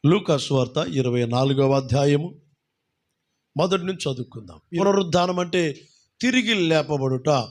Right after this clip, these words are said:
తిరిగి లేచుట. యేసు ప్రభు యొక్క వాక్యం సెలవుస్తుంది కదా. యోహాను సువార్త పదకొండవ అధ్యాయము ఇరవై ఐదవ వాక్యం చదువుకొని లూకా సువార్తలోకి వెళ్దాం మనం.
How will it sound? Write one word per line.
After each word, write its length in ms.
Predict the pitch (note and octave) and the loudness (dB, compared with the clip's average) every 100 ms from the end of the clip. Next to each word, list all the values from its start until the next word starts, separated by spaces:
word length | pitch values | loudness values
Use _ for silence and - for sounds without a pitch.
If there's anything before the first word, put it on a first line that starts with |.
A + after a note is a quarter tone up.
| - _ _ - | -14 _ _ -4
తిరిగి 300 | A#3+ B3+ G#3+ | 0 0 0
లేచుట. 500 | E3+ D#3+ D3+ C#3+ D3+ D3 G#2 - _ _ - | 2 2 0 -4 0 0 -2 -12 _ _ -2
యేసు 200 | E3 - | 0 2
ప్రభు 280 | E3 E3+ E3 | 0 2 0
యొక్క 260 | D#3+ D#3 D#3+ | 0 -2 -2
వాక్యం 380 | D3+ D#3 E3+ | 0 -2 -6
సెలవుస్తుంది 460 | D3+ D#3 D3 E3+ D#3 | -4 -4 -4 -6 -8
కదా. 380 | C3 C#3 G#3 A#3 _ _ _ _ _ _ _ _ - | -4 -2 -2 -2 _ _ _ _ _ _ _ _ -2
యోహాను 280 | D3+ F3+ F#3+ | 0 0 -2
సువార్త 340 | - E3+ E3 | -2 -4 -2
పదకొండవ 680 | G#3+ G#3+ E3+ F#3+ G3 F#3+ F3 | -4 -2 -2 0 0 2 2
అధ్యాయము 640 | D#3+ C#3 D3+ D3+ D#3 A#2 - _ _ _ _ _ _ _ _ _ _ _ _ _ - | 0 -2 -2 -2 -4 -6 -12 _ _ _ _ _ _ _ _ _ _ _ _ _ -2
ఇరవై 300 | F3+ A3 A3+ | 2 4 4
ఐదవ 340 | G3+ G3 F#3+ E3 | 2 2 2 2
వాక్యం 340 | E3 E3 F3 | 0 -2 -8
చదువుకొని 500 | - D#3 D3+ F3+ A#3 | -6 -6 -4 -6 -4
లూకా 340 | F3 F#3+ F#3 | -2 0 2
సువార్తలోకి 580 | F3 E3 D3+ C3+ E3+ E3+ | 0 0 -4 -2 -6 -2
వెళ్దాం 320 | D#3 B2+ G#2 | -2 0 -4
మనం. 200 | F#2+ D#2+ | -8 -16